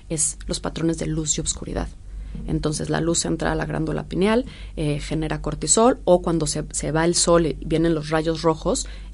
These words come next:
llega a la glándula pineal y el cuerpo dice, "Hay que producir melatonina,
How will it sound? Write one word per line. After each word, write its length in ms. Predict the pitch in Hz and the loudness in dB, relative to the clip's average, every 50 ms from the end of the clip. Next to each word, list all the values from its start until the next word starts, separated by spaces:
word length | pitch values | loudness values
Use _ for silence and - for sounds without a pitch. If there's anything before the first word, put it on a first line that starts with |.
| - - 156 | -12 -6 0
llega 260 | - 165 156 151 156 | 4 4 4 4 4
a 20 | |
la 100 | 151 147 | 2 2
glándula 400 | 147 151 143 156 156 151 147 151 | 0 0 0 0 0 0 0 0
pineal 380 | 156 208 226 240 240 247 - - | 0 2 4 4 6 4 2 2
y 120 | - 175 156 | -2 -4 -4
el 100 | 147 - | -4 -4
cuerpo 300 | - 156 151 - - 156 | -6 -6 -6 -6 -4 -4
dice, 260 | 151 151 - 185 - | -2 0 0 -2 -2
"Hay 100 | - 160 | -4 -6
que 100 | 151 - | -8 -8
producir 380 | - - - - - - - 156 | -6 -6 -6 -4 -4 -4 -2 -2
melatonina, 640 | 156 156 143 139 - - 151 156 170 185 196 220 | 0 0 0 -2 -2 -2 0 2 2 2 2 0